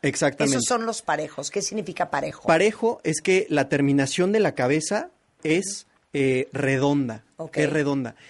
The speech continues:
Speaker 1: Y el puro figurado,
Speaker 2: Ujú.
Speaker 1: que es el que sigue, termina en una cabeza cónica,
Speaker 2: Ah,
Speaker 1: en
Speaker 2: ya.
Speaker 1: punta.
Speaker 2: Que hasta de repente le hacen un torcidito en la punta, ¿no?
Speaker 1: Eso se llama cola de cochino o pigtail.
Speaker 2: Ajá, ok,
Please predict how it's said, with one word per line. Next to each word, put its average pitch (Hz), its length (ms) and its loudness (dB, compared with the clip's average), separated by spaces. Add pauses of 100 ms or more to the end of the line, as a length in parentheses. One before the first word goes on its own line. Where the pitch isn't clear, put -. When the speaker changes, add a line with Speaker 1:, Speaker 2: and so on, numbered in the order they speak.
(160)
Speaker 1:
Y 151 160 0
el 156 120 4
puro 196 300 2
figurado, 185 880 0
Speaker 2:
Ujú. 165 120 -16
Speaker 1:
que 147 120 2
es 131 100 -4
el 143 140 0
que 151 100 -2
sigue, 180 400 -2 (380)
termina 175 540 2
en 151 120 2
una 156 200 2
cabeza 143 460 -2
cónica, 151 540 -4 (100)
Speaker 2:
Ah, 147 100 -4
Speaker 1:
en 143 140 0
Speaker 2:
ya. 190 120 -4
Speaker 1:
punta. 180 380 -2 (380)
Speaker 2:
Que 202 80 -4
hasta 196 200 -2
de 180 100 2
repente 208 420 -2
le 208 100 0
hacen 208 220 -2
un 190 160 -8
torcidito 170 600 -6
en 147 100 -6
la 135 80 -10
punta, 160 400 -16
¿no? 190 240 -20 (100)
Speaker 1:
Eso 180 180 2
se 185 120 2
llama 170 380 2
cola 190 240 4
de 165 100 0
cochino 185 440 -2
o 151 120 0
pigtail. 143 640 -2 (100)
Speaker 2:
Ajá, 151 400 -8
ok, - 200 -8